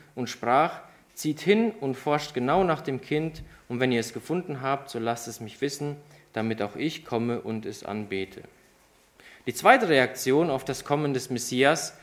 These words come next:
ist, dass Herodes erschrak und Angst hat um seinen Thron. Warum hat Herodes so eine Reaktion gezeigt? Warum erschreckt er so? Und was im Deutschen mit erschrak übersetzt wird,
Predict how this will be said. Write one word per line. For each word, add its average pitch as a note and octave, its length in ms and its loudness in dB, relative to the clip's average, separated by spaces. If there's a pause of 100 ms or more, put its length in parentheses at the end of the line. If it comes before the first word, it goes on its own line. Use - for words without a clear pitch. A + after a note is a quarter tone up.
(360)
ist, A3 320 0
dass C#3+ 200 -2
Herodes E3 720 2 (360)
erschrak A#2+ 760 0 (920)
und A#2 300 -4
Angst G#3 440 0
hat C#3+ 380 -2
um A#2+ 160 -6
seinen C#3+ 480 2 (200)
Thron. G#2 420 -4
Warum F#3+ 300 4
hat G3 180 2
Herodes F#3 640 0 (380)
so - 180 -4
eine F3 180 0
Reaktion D#3+ 480 0
gezeigt? A2 280 -6
Warum F3+ 220 2
erschreckt E3 580 -2
er A2+ 140 -2
so? G2 320 -4 (720)
Und A#2+ 120 -2
was D3 160 4
im D3+ 120 2
Deutschen D#3+ 380 6
mit D#3+ 160 -2
erschrak F#3+ 720 4
übersetzt B2+ 640 0
wird, E3+ 340 2